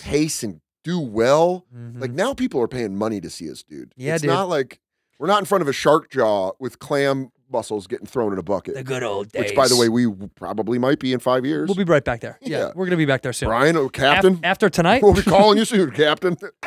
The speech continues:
Speaker 2: <laughs> It'll be Captain Osantino.
Speaker 1: <laughs>
Speaker 2: Captain Osoda.
Speaker 1: Yeah.
Speaker 2: No, but yeah, I think, uh, that was the same way with drinking with me. Like, I used
Speaker 1: I
Speaker 2: to
Speaker 1: didn't
Speaker 2: drink.
Speaker 1: pick. I itched.
Speaker 2: What did you say?
Speaker 1: I just, I forgot. I was re-,
Speaker 2: You
Speaker 1: recording.
Speaker 2: picked.
Speaker 1: I did, I did the itch.
Speaker 2: Throw it to me.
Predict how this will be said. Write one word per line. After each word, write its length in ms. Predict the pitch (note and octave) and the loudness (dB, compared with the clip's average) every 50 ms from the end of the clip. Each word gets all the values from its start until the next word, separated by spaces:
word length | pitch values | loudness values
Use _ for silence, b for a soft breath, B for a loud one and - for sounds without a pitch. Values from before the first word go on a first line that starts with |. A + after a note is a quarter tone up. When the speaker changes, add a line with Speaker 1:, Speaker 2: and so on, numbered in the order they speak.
| - - | -18 -18
Speaker 2:
<laughs> 360 | _ _ _ - - - - | _ _ _ -20 -18 -10 -4
It'll 140 | E3 E3+ F3 | 0 2 4
be 100 | F3+ F3 C#3+ | 4 4 4
Captain 400 | - A#3+ D#3 D#3 - F3 D#3+ D#3 | 2 0 0 0 0 0 0 2
Osantino. 640 | D3+ C3+ C#3+ D#3+ D3 C#3 - - D#3 D#3 E3 F3 E3 | 2 2 2 2 0 0 0 -2 0 0 0 0 0
Speaker 1:
<laughs> 460 | G3 G3 F#3+ - G3+ F#3+ F#3+ A3 - | -2 -4 -4 -4 -4 -4 -6 -4 -2
Speaker 2:
Captain 320 | - G#3 F#3+ - - F3+ | -2 -2 0 0 0 2
Osoda. 500 | E3+ D#3+ C#3 - - F3+ F#3+ F#3+ C#3+ - - _ - - | 2 2 2 4 4 6 6 6 4 2 -4 _ -6 0
Speaker 1:
Yeah. 300 | C#3+ D3 C#3 B2 G2+ - - _ _ - | 4 4 4 4 2 0 -8 _ _ -2
Speaker 2:
No, 120 | E3 F3+ F3 | 0 2 2
but 200 | D#3 F3+ F3 F3 | 2 2 2 4
yeah, 180 | F#3 F3 D#3+ | 4 4 4
I 120 | D3 E3 E3 | 4 2 0
think, 260 | - F#3+ F#3+ E3+ - - - | 0 -2 -4 -4 -8 -16 -20
uh, 80 | B2+ - - D#3 D#3+ | -20 -18 -16 -16 -10
that 240 | C#3+ C3+ E3+ E3 D3 | -4 0 0 0 0
was 140 | F3 D3 | -2 -6
the 60 | D3 C#3 | -4 -6
same 180 | - D#3+ D3 | -6 -4 -4
way 100 | C#3+ C3+ | -4 -4
with 140 | B2 A#2+ A2 | -4 -6 -6
drinking 300 | - C#3 C#3 A#2+ C3 A#2+ | -8 -8 -8 -8 -8 -10
with 120 | A#2 A2+ | -12 -12
me. 180 | A#2 A#2 A2 A2 | -12 -14 -14 -12
Like, 160 | A#2 A#2+ - C#3 | -12 -8 -4 -4
I 80 | C3+ | -4
used 160 | C3+ B2+ - | -4 -4 -6
Speaker 1:
I 40 | F2+ | -8
Speaker 2:
to 60 | E2+ | -10
Speaker 1:
didn't 60 | D#2 A#2+ | -8 -6
Speaker 2:
drink. 260 | B2+ C3+ E2+ C#2 - | -6 -6 -8 -10 -14
Speaker 1:
pick. 100 | C#2 C#2+ | -18 -20
I 40 | C#2+ | -20
itched. 280 | - - - - _ _ _ _ _ _ _ _ _ _ _ _ | -20 -20 -20 -20 _ _ _ _ _ _ _ _ _ _ _ _
Speaker 2:
What 140 | - C3+ B2+ | -14 -12 -10
did 60 | C3 | -10
you 60 | C#3 D3 | -10 -10
say? 160 | F3+ G#3 F3+ - | -10 -12 -14 -16
Speaker 1:
I 40 | F2 | -18
just, 200 | D2 C#2+ - _ - | -18 -20 -20 _ -20
I 40 | G2 | -20
forgot. 260 | - F2 F2 F2+ - - - | -12 -10 -8 -8 -8 -8 -10
I 120 | F#2 G2 G2 | -8 -6 -4
was 260 | G2 G2 F#2+ - - G2+ | -4 -6 -6 -10 -14 _
re-, 180 | A2 G#2+ G#2+ G#2 F#2 | -14 -12 -12 -12 -12
Speaker 2:
You 60 | G2 G#2 | -14 -10
Speaker 1:
recording. 300 | G#2+ G3 G#3 A2+ - A#2+ | -6 -2 0 0 0 0
Speaker 2:
picked. 160 | - - _ _ _ _ _ _ _ _ _ _ _ _ _ _ _ _ | -2 -8 _ _ _ _ _ _ _ _ _ _ _ _ _ _ _ _
Speaker 1:
I 40 | A#2 A2+ | -20 -14
did, 280 | - C3+ A#2 G#2 F#2+ _ _ - | -10 -10 -12 -12 -14 _ _ -14
I 80 | A#2 | -12
did 180 | A2+ B2 A2+ G2+ | -10 -10 -10 -10
the 180 | A2+ G#2 - | -12 -12 -12
itch. 220 | - - _ _ _ _ _ _ | -14 -18 _ _ _ _ _ _
Speaker 2:
Throw 100 | D3+ C#3 | -12 -12
it 80 | B2 - | -12 -12
to 60 | B2 | -16
me. 140 | A#2 A2 | -20 -20